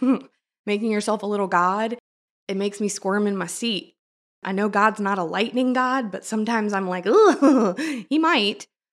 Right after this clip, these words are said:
As much as I wish all roads led to heaven, I know that they don't, because there is only one that leads you to the sun and therefore leads you to the only real God,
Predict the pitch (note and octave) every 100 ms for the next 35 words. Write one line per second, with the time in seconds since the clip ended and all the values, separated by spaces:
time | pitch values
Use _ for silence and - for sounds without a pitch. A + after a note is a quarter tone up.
0 | _ _ _ A3+ G#3 G#3 A#3 C4 B3+ A3+
1 | G#3 F#3 F3 E3 F3+ A#3+ - - A#3+ A#3+
2 | G#3+ A3 A#3+ B3 A#3 - F#3 G3 A3 G#3+
3 | A3 F#3+ F#3 G3 C4 C4+ C#4+ C#4+ - _
4 | _ _ G3+ G3 G3 A3+ A3 G#3 F#3 F3
5 | E3+ F3 G#3+ C#4+ - _ - G3 G3 F3
6 | E3+ F3+ F#3 F3+ - G3 G3+ G3+ G3+ F#3
7 | E3+ F3 F3 F#3+ A#3 B3 _ _ - F#3
8 | F#3 - - F3+ G3 G3 G3 F#3+ G3 F#3
9 | - - F3 G3+ C4 B3 F#3+ F#3 F3+ F#3
10 | F3+ F#3+ F3 F#3+ F#3 G3+ G3+ G3+ F#3+ F3+
11 | G#3+ A3 G#3 F#3+ G#3+ A3 G3+ F#3+ A3 -
12 | F3+